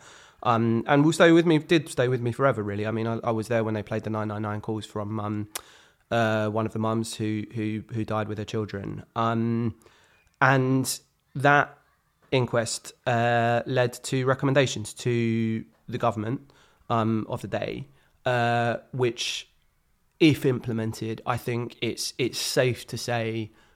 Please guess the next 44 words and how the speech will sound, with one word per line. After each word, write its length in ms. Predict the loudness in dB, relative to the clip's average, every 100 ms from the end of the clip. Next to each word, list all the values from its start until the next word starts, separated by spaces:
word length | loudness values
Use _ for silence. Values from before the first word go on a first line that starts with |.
| -6
without 340 | -2 0 0
any 220 | 0 0 -2
exaggeration, 720 | -4 -6 -4 -4 -4 -6 -4
would 160 | -6
have 120 | -6 -8
stopped 440 | -10 -10 -14 -20 _ -6
Grenfell 300 | -4 -4 -8
from 160 | -8
happening. 440 | -8 -10 -14 -14 -18 _ -20 _ -2
Um, 580 | 0 0 0 -2 -4 -2
they 140 | 0 0
included, 720 | -2 -2 -2 0 -2 -4 -8 -6
uh, 460 | -4 -2 -4 -4 -6 -12
the 80 | -8
fitting 280 | -6 -6
of, 200 | -8 -10 _ -2
mandatory 440 | 2 2 2 0
retrofitting 500 | 2 2 2 -4 -4
of 80 | -4
sprinklers 420 | 0 2 4 2
in 100 | 2
social 300 | 2 2 4
housing. 360 | 4 4 4 2 -4 -20 -20 -20 -2
Um, 440 | 2 4 2 -2 -4 -4
if 120 | 0
Grenfell 280 | 0 2 2
had 160 | 4
had 160 | 2 2
sprinklers, 640 | 2 2 4 4 2 -2 -2
it 160 | 0
might 160 | 2 2
have 120 | 2
put 120 | 2
out 200 | 4 2
the 40 | 2
fire 200 | 2 4
in 80 |
the 40 | 2
fridge 240 | 0 0
before 320 | -6 -2 0
it 60 | 0
reached 260 | -2 -4 -4
the 60 |
cladding. 300 | 0 0 0